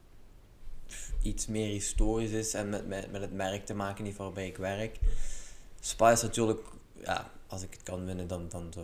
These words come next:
is het natuurlijk geweldig. Ehm, maar ik heb altijd zo'n gevoel, als ik, als ik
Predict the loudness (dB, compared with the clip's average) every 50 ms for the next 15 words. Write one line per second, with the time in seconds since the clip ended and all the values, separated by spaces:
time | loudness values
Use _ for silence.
0 | -8 -8 -6 -6 -6 -4 -2 -2 -2 -2 -2 -4 -6 -6 -6 -6 -6 -4 -2 -2
1 | -2 -2 -4 -6 -8 -12 -16 -14 -8 -6 -6 -6 -6 -6 -8 -8 -8 -8 -8 -10
2 | -12 -14 -16 -20 -20 -20 -20 -20 -20 -20 -20 -20 -20 -20 -20 -20 -20 -20 -20 -20
3 | -20 -20 -20 -18 -14 -14 -14 -12 -12 -10 -8 -6 -4 -2 2 2 2 2 2 4
4 | 6 6 6 4 2 2 2 2 2 0 0 2 2 2 2 2 0 -2 -4 -6
5 | -6 -4 -4 -4 -4 -6 -8 -12 -12 -8